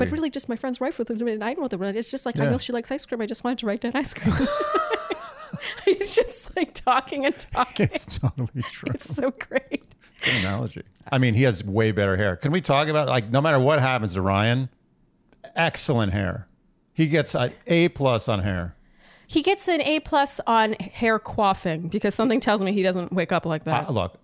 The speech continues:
Speaker 1: I don't know what he does to his hair. All I'm saying is the amount of hair, the thickness of hair, the lustriousness of hair,
Speaker 2: Uh, yeah.
Speaker 1: lustrousness.
Speaker 2: Lustrousness.
Speaker 1: The lustrousness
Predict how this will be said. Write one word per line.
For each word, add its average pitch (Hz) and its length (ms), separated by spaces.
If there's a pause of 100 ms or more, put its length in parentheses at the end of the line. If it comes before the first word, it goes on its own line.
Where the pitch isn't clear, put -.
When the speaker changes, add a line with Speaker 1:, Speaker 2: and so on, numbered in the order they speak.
(100)
Speaker 1:
I 127 100
don't 135 80
know 131 80
what 113 140
he 110 80
does 110 260
to 135 100
his 123 100
hair. 123 300
All 123 240
I'm 120 60
saying 120 220
is 107 220
the 117 120
amount 120 380
of 147 100
hair, 143 400
the 95 100
thickness 139 500
of 131 120
hair, 131 240
the 113 80
lustriousness 123 1120
of 135 140
hair, 127 220
Speaker 2:
Uh, 127 40
yeah. 233 240
Speaker 1:
lustrousness. 127 920
Speaker 2:
Lustrousness. 240 800
Speaker 1:
The 110 160
lustrousness 120 1080